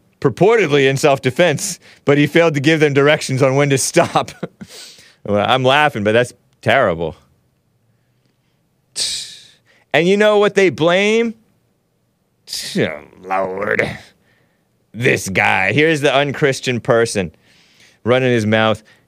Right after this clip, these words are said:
Clip forty-one. Blame the guns. Daily Beast, far-left extremist outlet Daily Beast. Scum of the earth. Hillary Clinton's daughter.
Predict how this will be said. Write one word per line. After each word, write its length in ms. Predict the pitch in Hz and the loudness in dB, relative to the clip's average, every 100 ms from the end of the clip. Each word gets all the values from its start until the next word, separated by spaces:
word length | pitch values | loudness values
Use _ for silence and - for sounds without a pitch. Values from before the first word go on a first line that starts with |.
| - | -6
Clip 260 | 175 208 | -4 -4
forty-one. 760 | - 170 170 160 139 135 123 110 _ _ _ _ _ _ _ _ _ _ _ _ _ _ _ _ _ _ _ _ _ _ _ _ - | -4 -2 0 2 2 0 -2 -6 _ _ _ _ _ _ _ _ _ _ _ _ _ _ _ _ _ _ _ _ _ _ _ _ -10
Blame 380 | 131 147 208 262 | -4 0 0 -2
the 100 | 285 | -2
guns. 800 | 180 156 139 131 135 135 - - _ _ _ _ _ _ _ _ _ _ | 0 0 0 -2 -4 -6 -8 -10 _ _ _ _ _ _ _ _ _ _
Daily 380 | 113 135 147 135 | -2 2 2 2
Beast, 400 | 107 131 123 - | 0 -2 -2 -6
far-left 480 | - 170 165 156 147 | -4 0 2 2 -2
extremist 800 | 120 - - 202 226 101 76 - | -8 -10 -6 -4 -2 -4 -8 -10
outlet 440 | 92 76 82 73 78 | -6 -6 -6 -8 -8
Daily 300 | 90 85 85 | -6 -6 -8
Beast. 380 | 80 82 - - | -8 -10 -12 -14
Scum 300 | - 240 208 | -6 -2 0
of 60 | |
the 120 | 196 | 2
earth. 260 | 190 160 - _ _ _ _ _ _ - | 0 -2 -6 _ _ _ _ _ _ -4
Hillary 320 | 156 160 147 | 0 2 0
Clinton's 460 | - 160 160 117 | -2 -4 -4 -6
daughter. 560 | 95 107 101 92 76 - | 0 0 2 0 -4 -8